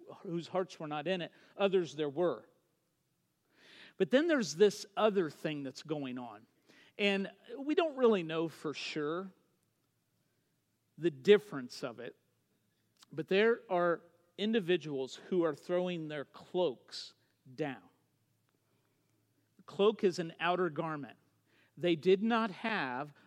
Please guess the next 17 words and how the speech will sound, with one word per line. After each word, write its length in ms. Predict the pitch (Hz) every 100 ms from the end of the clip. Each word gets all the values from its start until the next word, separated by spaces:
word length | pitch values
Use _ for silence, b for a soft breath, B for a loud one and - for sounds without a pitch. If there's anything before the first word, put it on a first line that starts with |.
| 147
a 60 |
nice 280 | 160 156 175
selection 580 | - 214 180 170 - 160
in 100 | 170
their 120 | 185
closet 460 | - 220 190 147 143
of 100 | 127
fourteen 420 | 160 156 190 185
cloaks. 560 | - 156 - - - - _ _ _ _ _ _
They 80 | -
typically 520 | 139 160 180 175 185
had 280 | 165 170 160 143 143
one. 320 | 147 165 123 - _ _ _ _ _ _ _ _ _ _ _ _ _ _ _ _ _ _ _ _ _ -
Take 240 | 185 -
your 140 | 180
best 400 | 147 165 175 -
coat. 400 | - 185 160 -